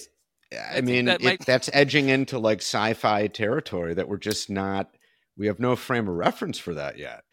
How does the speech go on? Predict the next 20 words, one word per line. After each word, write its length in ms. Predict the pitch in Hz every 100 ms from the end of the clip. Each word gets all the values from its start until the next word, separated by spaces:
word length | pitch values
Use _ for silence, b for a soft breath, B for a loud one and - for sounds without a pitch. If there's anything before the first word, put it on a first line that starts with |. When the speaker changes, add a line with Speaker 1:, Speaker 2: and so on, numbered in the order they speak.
| -
Speaker 1:
By 140 | 151
the 80 | 156
way, 220 | 147 139 b b -
I 120 | 147
thought 260 | 202 208 185
you 100 | 165
were 100 | 127
ju-, 160 | 127
I 100 | 120
thought 260 | 131 175 160
you 100 | 139
were 80 | 120
gonna 220 | 113 107
say, 360 | - 101 92 87
not 220 | 117 117
to 80 | -
burst 260 | 101 101 -
your 100 | 95
bubble, 320 | 90 - 92
but 300 | 92 85